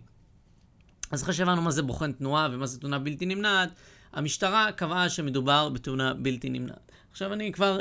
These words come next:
אגיד, קודם דיברתי על שיחים ושדה ראייה, אני לא בוחן תנועה,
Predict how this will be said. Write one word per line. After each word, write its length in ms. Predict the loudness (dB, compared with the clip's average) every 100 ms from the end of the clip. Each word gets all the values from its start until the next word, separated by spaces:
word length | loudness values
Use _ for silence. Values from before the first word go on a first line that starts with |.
| -4
אגיד, 420 | -2 4 6 4 0 -14 -4
קודם 240 | -2 0
דיברתי 420 | 2 2 0 0
על 60 | -2
שיחים 440 | -2 0 2 2
ושדה 220 | 2 2 2
ראייה, 440 | 4 2 2 2 -2 -14 -6
אני 200 | -2 0
לא 120 | 2
בוחן 340 | 2 2 0 0
תנועה, 500 | -2 0 2 2